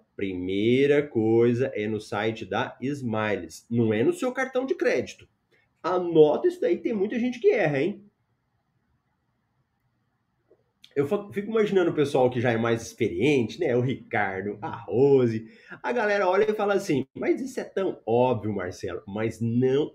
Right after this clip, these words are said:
é óbvio. Tem gente que transfere nas promoções sem fazer inscrição. Então, faça a inscrição lá no site da Smiles, tá bom?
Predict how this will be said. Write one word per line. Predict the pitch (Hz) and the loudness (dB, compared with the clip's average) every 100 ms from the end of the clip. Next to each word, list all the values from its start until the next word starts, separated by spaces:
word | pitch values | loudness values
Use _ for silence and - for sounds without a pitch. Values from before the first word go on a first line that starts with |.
| - | -4
é | 123 123 - | -4 -4 -6
óbvio. | 110 107 90 - | -2 -2 -6 -4
Tem | 123 123 | -2 -2
gente | 98 127 151 | -2 -2 -4
que | - 139 _ _ | -8 -10 _ _
transfere | 123 127 123 - 101 120 165 226 | -6 -6 -6 -6 0 2 2 0
nas | 196 - | -4 -4
promoções | 143 135 120 101 98 123 - _ _ _ _ | -4 -4 -4 -4 -4 -4 -8 _ _ _ _
sem | - - - 190 214 | -16 -6 4 4 4
fazer | 226 247 151 143 | 0 -2 0 0
inscrição. | 233 - 349 339 254 165 107 - _ _ _ | -2 -2 -2 0 2 2 0 -8 _ _ _
Então, | - 139 - _ _ - | -6 -6 -6 _ _ -6
faça | 139 180 196 | -4 -4 -2
a | |
inscrição | 185 - 160 135 156 139 | -2 -2 -6 -2 0 2
lá | 117 127 - _ _ | 2 0 -8 _ _
no | 131 | -6
site | 127 123 110 123 123 | -4 -2 0 0 -2
da | 113 113 120 - | -2 -2 -4 -8
Smiles, | 135 131 104 98 95 87 87 - | -4 -4 -2 -4 -4 -6 -12 -16
tá | - | 0
bom? | 143 226 - | 4 4 0